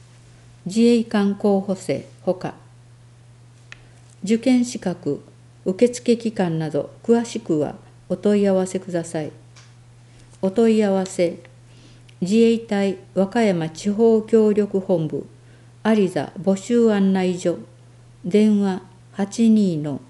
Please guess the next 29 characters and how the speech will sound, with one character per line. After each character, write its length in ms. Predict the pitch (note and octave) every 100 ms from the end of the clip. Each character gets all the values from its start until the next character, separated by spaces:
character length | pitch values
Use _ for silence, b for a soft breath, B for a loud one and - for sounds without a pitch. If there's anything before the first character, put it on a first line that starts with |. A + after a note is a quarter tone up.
| - - -
六 400 | G3+ G#3 A#3 A3
六 420 | G#3+ G#3 D3+ -
三 440 | - - F3+ F3+ F3+ -
一。 320 | E3 - E3 - - - - b b b b b b b b b b
産 380 | - - B3+ G#3+
品 240 | G3 F3 E3
等 300 | G#3 F#3+ E3+
の 240 | D#3 - -
販 280 | - A#3+ G#3+
路 140 | E3 D#3
拡 320 | G#3 G#3+ A3
大 240 | A3+ A3
活 320 | G#3+ A3 G#3
動 140 | E3+ E3
に 120 | D#3+
お 100 | E3+
け 160 | E3+ D#3+
る 160 | C#3+ - B B -
費 140 | -
用 180 | A#3 G3+
の 160 | E3+ D3
一 280 | F#3 - G#3+
部 160 | F#3
を 80 | G#3
補 180 | - F#3+
助 160 | E3+
し 140 | D#3+ D3+
ま 120 | D3+
す。 200 | - -